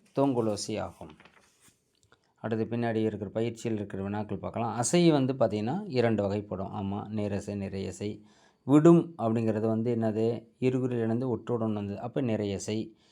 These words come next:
அடி எத்தனை? ஐந்து வகைப்படும். அது முதல் எழுத்து ஒன்றி வர தொடுப்பது மோனை தான். அடுத்து பொறுத்துக. வெண்பாவுக்கு செப்பலோசை, ஆசிரியப்பாக அகவலோசை, கலிப்பா தொல்லலோசை, வஞ்சிப்பா வந்து தூங்குலோசை தான்.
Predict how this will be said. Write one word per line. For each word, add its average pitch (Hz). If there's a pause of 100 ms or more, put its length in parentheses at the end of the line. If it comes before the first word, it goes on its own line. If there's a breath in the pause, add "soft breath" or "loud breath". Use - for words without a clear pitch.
(200 soft breath)
அடி 156
எத்தனை? 135
ஐந்து 117
வகைப்படும். 107 (360)
அது 123
முதல் 139
எழுத்து 131
ஒன்றி 127
வர 117
தொடுப்பது 113
மோனை 98
தான். 101 (460 soft breath)
அடுத்து 113
பொறுத்துக. 113 (240)
வெண்பாவுக்கு 131 (720)
செப்பலோசை, 110
ஆசிரியப்பாக 113
அகவலோசை, 110 (400 soft breath)
கலிப்பா 139
தொல்லலோசை, 123 (120)
வஞ்சிப்பா 127
வந்து 113 (920)
தூங்குலோசை 107
தான். 101